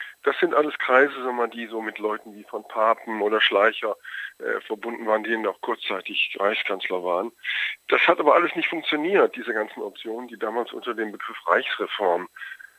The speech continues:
äh, gelaufen sind, weil sich mittlerweile zwei Massenbewegungen, äh, ergeben hatten. Eine von rechts, nämlich die Nazis und der ganze rechte,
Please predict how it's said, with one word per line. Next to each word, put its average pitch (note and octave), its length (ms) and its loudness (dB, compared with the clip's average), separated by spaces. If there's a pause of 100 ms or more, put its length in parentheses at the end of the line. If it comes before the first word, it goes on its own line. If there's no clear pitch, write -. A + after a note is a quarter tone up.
äh, A2 180 2
gelaufen G#2+ 540 2
sind, C#3+ 260 -4 (580)
weil C3 300 6
sich D#3 180 -4
mittlerweile C#3 460 2
zwei E3 260 0
Massenbewegungen, A2 960 -2 (180)
äh, G#2 300 2
ergeben A2+ 400 -4
hatten. B2 240 -4
Eine A2 220 0
von A#2 160 -2
rechts, B2 420 2
nämlich A2+ 200 -6
die A#2 100 -6
Nazis A#2 600 0
und B2 260 -6 (280)
der G2 420 -2
ganze G#2 320 -4
rechte, G#2+ 420 -2